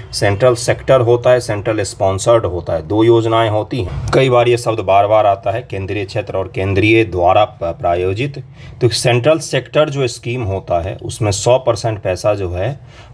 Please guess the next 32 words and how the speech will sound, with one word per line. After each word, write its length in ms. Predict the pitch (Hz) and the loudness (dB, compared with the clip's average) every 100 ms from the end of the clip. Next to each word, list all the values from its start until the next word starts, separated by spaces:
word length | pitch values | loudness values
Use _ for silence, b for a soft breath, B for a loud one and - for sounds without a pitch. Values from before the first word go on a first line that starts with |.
| 113 | 0
वो 160 | 101 | 0
केंद्र 240 | - 147 143 | 2 2 2
सरकार 480 | - 101 95 95 95 | 0 0 2 2 0
खर्चा 400 | - 90 - 82 | -6 -10 -6 -8
करता 400 | 92 87 - 98 | -6 -4 0 -2
है, 300 | 76 - - B B - - | -2 -16 -20 B B -14 -2
खर्चा 320 | 104 - 107 | -2 0 -2
करते 300 | - 87 104 | 0 -2 -2
हैं, 180 | 82 82 | 0 2
बल्कि 480 | 110 117 143 143 | 2 2 2 2
ब-, 100 | 110 | 2
उसकी 360 | 113 120 120 151 | 2 2 0 -2
जगह 140 | 131 | 0
पर 100 | 123 | 0
centrally 540 | 123 131 117 117 151 135 | 0 0 2 2 0 0
sponsored 640 | - 123 117 117 147 156 | 0 2 2 2 2 2
जो 120 | 135 95 | -2 -4
होता 340 | 90 - 82 | -8 -8 -10
है, 180 | 73 - - | -10 -16 -20
centrally 720 | - 101 92 98 92 123 175 - B B - | -10 -8 -6 -4 0 2 0 -4 B B -4
sponsored 720 | 104 - 110 107 101 135 156 | -4 0 0 0 2 2 2
जो 140 | 143 120 | 0 -2
योजना 420 | 98 98 90 101 | -2 -6 -6 -6
होता 400 | 90 87 - 87 | -8 -10 -8 -8
है, 240 | 90 127 - B B - | -6 -10 -12 B B 0
उसमें 360 | 120 139 147 | 2 4 4
साठ 320 | 143 123 113 113 | 2 2 0 0
चालीस 420 | - 110 120 - | -2 -2 -2 -6
का 100 | 110 | -6
रेशियो 400 | 95 92 117 104 | -6 -6 -8 -8
होता 380 | 90 92 87 85 | -8 -6 -4 -4
है 160 | 131 | -6